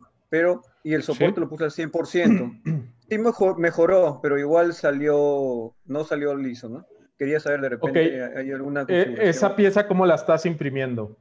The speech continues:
Speaker 2: O sea, estás poniendo, veo que arriba tiene como una huellita.
Speaker 1: Eh, sí, claro, es
Speaker 2: Ok.
Speaker 1: este, es una plaquita, y atrás también tiene, pero esta,
Speaker 2: Ok.
Speaker 1: la, la parte de en medio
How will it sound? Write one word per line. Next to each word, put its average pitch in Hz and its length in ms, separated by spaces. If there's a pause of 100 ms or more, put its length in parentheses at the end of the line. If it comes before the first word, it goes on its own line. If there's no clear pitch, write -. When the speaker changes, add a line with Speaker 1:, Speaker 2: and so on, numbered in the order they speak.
(200)
Speaker 2:
O - 40
sea, 135 200
estás 156 400
poniendo, 170 720
veo 175 240
que 190 80
arriba 175 340
tiene 170 240
como 147 140
una 151 160
huellita. 139 720 (1300)
Speaker 1:
Eh, 147 360
sí, 147 540 (520)
claro, 170 260
es 175 140
Speaker 2:
Ok. 208 60
Speaker 1:
este, 151 720
es 170 160
una 240 180
plaquita, 170 400
y 151 60
atrás 156 320
también 175 240
tiene, 123 320 (520)
pero 151 280
esta, 185 540
Speaker 2:
Ok. 123 240
Speaker 1:
la, 139 280 (140)
la 147 180
parte 190 280
de 196 40
en 170 140
medio 180 600